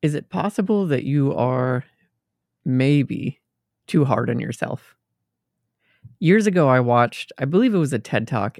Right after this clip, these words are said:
and for the life of me, I cannot find this. So if you know what I'm referencing, <laughs> please send me a message at Super Awesome Mix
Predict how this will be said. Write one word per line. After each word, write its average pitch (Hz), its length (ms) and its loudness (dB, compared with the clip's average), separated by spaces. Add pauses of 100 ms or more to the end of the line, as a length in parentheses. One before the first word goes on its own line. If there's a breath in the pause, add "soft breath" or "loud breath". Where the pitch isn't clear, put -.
and 117 180 -2
for 120 120 -4
the 123 60 -2
life 131 220 2
of 147 80 0
me, 135 140 -2
I - 80 -4
cannot 131 480 -2
find 120 340 -2
this. - 360 -12
So 143 200 -2
if - 160 -2
you 135 380 -2
know 147 220 4
what 175 120 6
I'm 139 160 2
referencing, 123 640 -2 (100)
<laughs> - 120 -20
please 165 420 4
send 135 220 0
me 131 80 2
a 127 40 0
message 123 460 -2
at 127 160 2
Super 127 300 -2
Awesome 120 320 0
Mix 120 360 -6